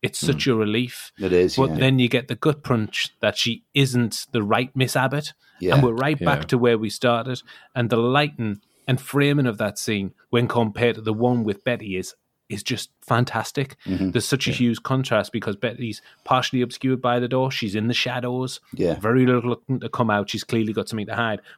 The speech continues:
Speaker 1: But Miss Abbott, she's fully in the frame. She's beautifully lit.
Speaker 2: Yeah.
Speaker 1: Nothing
Speaker 3: Yeah.
Speaker 1: to hide.
Speaker 3: Yeah.
Speaker 1: You could watch this without dialogue and understand what's going on.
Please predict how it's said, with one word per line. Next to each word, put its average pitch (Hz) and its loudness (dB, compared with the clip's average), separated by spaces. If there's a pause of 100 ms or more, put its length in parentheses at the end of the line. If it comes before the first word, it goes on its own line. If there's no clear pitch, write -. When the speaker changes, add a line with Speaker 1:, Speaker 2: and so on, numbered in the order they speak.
Speaker 1:
But 107 -10
Miss 113 0
Abbott, 147 0 (420)
she's 113 -2
fully 139 4
in 131 4
the 131 2
frame. 165 0
She's 120 -2
beautifully 131 0
lit. 143 4
Speaker 2:
Yeah. 139 -2
Speaker 1:
Nothing 135 4
Speaker 3:
Yeah. 90 4
Speaker 1:
to 131 0
hide. 139 2 (260)
Speaker 3:
Yeah. 95 2 (400)
Speaker 1:
You 143 4
could 139 0
watch 156 0
this 147 0
without 123 0
dialogue 123 0
and 120 2
understand 117 0
what's 104 -2
going 101 -4
on. 98 -6